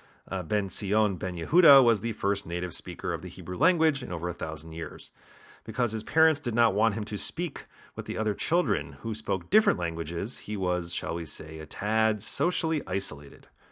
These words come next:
He made friends with a dog, which he called Maher, meaning fast in Hebrew, and thus, for the first time in over a thousand years, Maher became the first Hebrew-speaking dog.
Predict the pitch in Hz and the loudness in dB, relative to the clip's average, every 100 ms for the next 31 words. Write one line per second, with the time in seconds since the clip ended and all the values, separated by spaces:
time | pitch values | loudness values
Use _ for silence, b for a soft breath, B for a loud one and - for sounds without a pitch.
0 | b b b - 165 151 139 107 147 160 | b b b -8 -4 -2 -2 0 2 2
1 | 131 131 113 185 208 185 185 175 B B | 2 0 8 12 12 12 8 0 B B
2 | B 101 107 - 131 - 101 101 117 127 | B -6 -4 -6 -8 -4 -2 0 2 4
3 | 160 156 139 139 b b b 101 104 107 | 6 8 8 6 b b b -6 -4 2
4 | 160 147 107 - 107 156 139 101 107 B | 8 8 8 2 -4 -2 2 4 4 B
5 | B - 165 120 113 113 - b b - | B -4 -2 6 6 6 0 b b -2
6 | 123 - 101 - - 87 87 90 82 85 | -2 2 0 0 -4 -2 -2 -2 -4 -2
7 | 78 82 82 80 80 76 73 73 - b | -4 -4 -4 -4 -8 -8 -6 -6 -8 b
8 | b b - 85 - 185 156 151 135 - | b b -6 -6 0 4 4 4 0 -4
9 | 95 98 110 - 87 85 - - 82 85 | -4 -2 -4 -4 -4 -4 -8 -10 -6 -4
10 | 82 - 69 - 87 87 110 78 64 | -6 -8 -14 -14 -10 0 2 2 -2